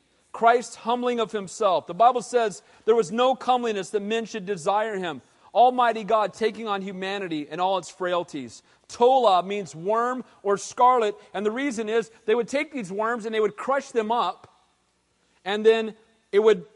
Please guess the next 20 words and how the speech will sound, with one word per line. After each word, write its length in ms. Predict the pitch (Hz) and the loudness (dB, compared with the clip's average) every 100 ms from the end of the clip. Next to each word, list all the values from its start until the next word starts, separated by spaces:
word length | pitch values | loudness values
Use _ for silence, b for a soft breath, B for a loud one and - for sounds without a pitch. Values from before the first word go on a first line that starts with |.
| _ | _
make 320 | 175 214 269 - | -4 -2 -2 0
a 100 | 202 | -2
dye 460 | 175 139 233 254 196 | 0 0 2 2 -2
that 140 | 170 | 0
they 80 | 214 | 0
would 200 | 208 147 | 0 0
dip 240 | 220 240 | 0 0
cloth 460 | - 226 240 262 - | -2 -2 0 0 -4
in, 300 | 165 170 190 _ | -6 -6 -12 _
that 100 | 180 | -6
then 140 | 170 233 | -2 -2
the 60 | |
cloth 380 | 208 - 247 240 | -2 -2 0 0
would 140 | 202 - | -4 -6
turn 220 | 208 202 | -6 -8
scarlet. 580 | - - 220 226 156 - _ _ _ _ _ - | -8 0 2 2 -2 -8 _ _ _ _ _ -10
And 140 | 185 | -6
so 200 | - 233 | 0 0
it 60 | |
was, 120 | 233 | 0